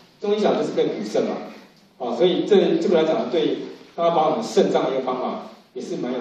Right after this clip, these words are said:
用的，哦，这平常是可以做的。然后，呃，我想在最后再讲一个，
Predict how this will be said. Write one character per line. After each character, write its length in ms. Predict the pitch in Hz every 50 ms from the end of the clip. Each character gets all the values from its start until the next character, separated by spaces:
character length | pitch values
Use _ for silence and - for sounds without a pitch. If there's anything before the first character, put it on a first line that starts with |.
| 113
用 120 | 123 120 - -
的， 80 | - 98 - - - - - - _ _
哦， 140 | - 113 117 -
这 60 | 185
平 140 | 175 - 147
常 180 | 151 143 139 139
是 60 | 127
可 80 | 131
以 80 | 117 104
做 200 | - - 123 117
的。 60 | 104 98 - - - - - - - - - - - - - - - - - - - - _ _ _ _ - - - - - - - _ _ _ _ _ _ _ _ - - -
然 100 | 165 170
后， 360 | 214 220 202 180 - - - 160
呃， 260 | 156 156 151 147 147
我 80 | 180 220
想 200 | 202 175 - -
在 100 | 190 190
最 140 | 190 196 190
后 80 | 190
再 80 | 190 190
讲 200 | 190 - 165 156
一 60 | -
个， 140 | 139 135 135